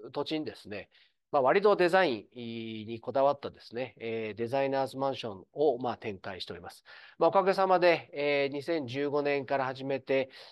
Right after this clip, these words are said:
えー、もうすでに百棟を超えておりましてですね、あの、こちらの商品、まあ、あの、いわゆる皆さんが想像されるような、いわゆるこう、柱を立ててですね、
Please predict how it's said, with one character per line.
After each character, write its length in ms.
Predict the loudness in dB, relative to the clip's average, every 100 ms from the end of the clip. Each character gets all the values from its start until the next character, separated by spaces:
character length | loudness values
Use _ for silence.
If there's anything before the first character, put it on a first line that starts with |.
| _
え 140 | -2
ー、 20 | 0
も 120 | -2
う 40 |
す 80 | 0
で 100 | 0
に 300 | 2 -2 -6 -10 -8
百 240 | -6 -8 -2
棟 140 | -2
を 100 | 0
超 100 | -4
え 40 | -4
て 100 | -4
お 60 |
り 80 | -4
ま 120 | -6
し 60 | -8
て 120 | -12
で 100 | -16
す 160 | -18 -16
ね、 160 | -18 -18 -20 -20 -20 -20 -4
あ 100 | -2
の、 80 | 0
こ 140 | 0
ち 80 | 2
ら 100 | 2
の 80 | 4
商 180 | 0
品、 220 | 0 0 4
ま 300 | 4 4 -2
あ、 120 | -4
あ 40 |
の、 800 | 0 2 4 4 4 4 2 0
い 80 | 2
わ 100 | 4
ゆ 40 | 4
る 300 | 4 -2 -6 _ _
皆 260 | -10 -6 -2
さ 140 | -2
ん 60 | -2
が 100 | -4
想 200 | -6 -6
像 180 | -4 -4
さ 160 | -4
れ 120 | -4 -2
る 100 | 0
よ 160 | -2
う 0 |
な、 160 | -2 -6
い 80 | 2
わ 80 | 2
ゆ 60 |
る 60 | 2
こ 300 | -2 -6 -8
う、 60 | -8
柱 380 | -4 2 4
を 80 | 4
立 140 | 0 -4
て 120 | -6
て 120 | -10
で 100 | -20
す 140 | -20 -18
ね、 160 | -18